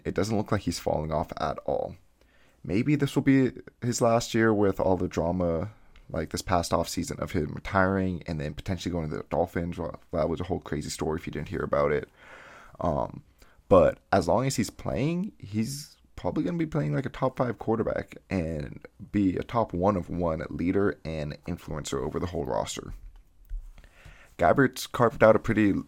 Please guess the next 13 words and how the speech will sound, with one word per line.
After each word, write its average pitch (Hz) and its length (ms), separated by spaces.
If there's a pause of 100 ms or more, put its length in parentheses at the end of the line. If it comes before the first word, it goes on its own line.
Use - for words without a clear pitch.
nice 98 320
and 87 140
long 85 260
career 85 380
as 76 180
a 73 60
backup 87 600
after - 280
being 82 340
a 76 200
former 90 300
first-round 76 520
bust. - 340